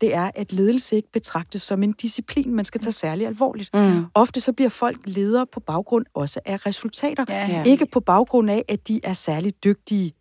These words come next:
Speaker 1: ledere.
Speaker 3: Nej.
Speaker 1: Men måske burde man begynde at sende nogle folk på lederkursus, og også begynde at overveje, om hvorvidt de egentlig er kvalificeret til at være ledere eller ej. Det er det ene. Det andet, det er, måske engang i, øh, en verden ikke så fjern herfra,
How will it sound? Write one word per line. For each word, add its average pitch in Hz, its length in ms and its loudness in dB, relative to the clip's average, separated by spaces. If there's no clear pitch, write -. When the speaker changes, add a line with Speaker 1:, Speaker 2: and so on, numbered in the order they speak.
Speaker 1:
ledere. 165 400 2
Speaker 3:
Nej. 202 80 -8
Speaker 1:
Men 202 120 6
måske 208 300 2
burde 262 280 4
man 233 160 4
begynde 226 300 2
at 247 60 0
sende 220 240 2
nogle 202 140 2
folk - 240 -2
på - 80 0
lederkursus, 185 840 -2
og 190 100 0
også 202 240 0
begynde 233 240 2
at 220 40 2
overveje, 185 420 2
om 185 100 -4
hvorvidt 175 280 -4
de 240 60 -2
egentlig 220 120 -2
er 180 40 -2
kvalificeret 185 640 -6
til - 120 0
at 233 100 2
være 220 120 2
ledere 208 400 2
eller 202 140 0
ej. 143 180 -2
Det - 20 0
er 254 140 4
det 190 160 2
ene. 214 140 4
Det - 180 -8
andet, 240 300 6
det 240 140 0
er, 202 100 0
måske 233 280 4
engang 208 380 2
i, 185 340 2
øh, 170 280 4
en 185 180 2
verden 180 340 2
ikke - 180 -4
så 202 80 -2
fjern - 380 0
herfra, 190 460 0